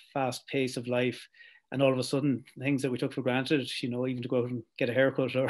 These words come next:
<laughs> have a cup of coffee with a few friends, uh, all that was taken away from us. And, uh,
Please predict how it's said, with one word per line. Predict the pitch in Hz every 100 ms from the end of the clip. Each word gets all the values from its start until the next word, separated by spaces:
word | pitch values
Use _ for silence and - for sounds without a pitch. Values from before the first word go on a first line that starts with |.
| -
<laughs> | - 135 - - - -
have | 127
a | 131
cup | 151
of | 135
coffee | 143 139 143
with | 135
a |
few | 123 147
friends, | 135 143 147 127 - - -
uh, | 127 139
all | 143 156
that | 151 139
was | 143
taken | 143 135
away | 135 135 156
from | 165
us. | 120 - - -
And, | 127 120 123
uh, | 120 120